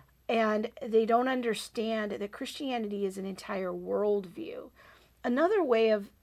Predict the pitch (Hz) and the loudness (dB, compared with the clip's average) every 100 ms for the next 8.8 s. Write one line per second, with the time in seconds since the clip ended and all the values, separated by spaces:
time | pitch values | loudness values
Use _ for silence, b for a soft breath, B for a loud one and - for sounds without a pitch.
0 | 226 202 214 220 233 - 190 190 190 190 | -6 -2 -2 -2 -4 -4 -4 -4 -10 -10
1 | - 202 - 185 185 185 185 - 190 185 | -6 -6 -6 -8 -6 -8 -8 -10 -12 -8
2 | 196 180 202 - 196 180 B B B - | -8 -4 -6 -2 -4 -4 B B B 4
3 | 220 262 262 254 254 254 247 233 - _ | 8 8 6 2 2 2 0 -2 -8 _
4 | - 202 196 202 202 _ 262 247 208 196 | -2 0 0 -2 -6 _ 2 4 4 2
5 | 214 214 208 208 196 202 B B B B | 0 4 6 6 6 0 B B B B
6 | B B - 233 254 247 240 220 208 - | B B 8 10 10 8 6 8 8 8
7 | 240 240 247 214 220 214 202 196 196 202 | 8 8 6 4 6 4 4 2 0 -4
8 | 190 196 196 196 196 196 196 | -8 0 4 6 6 4 -2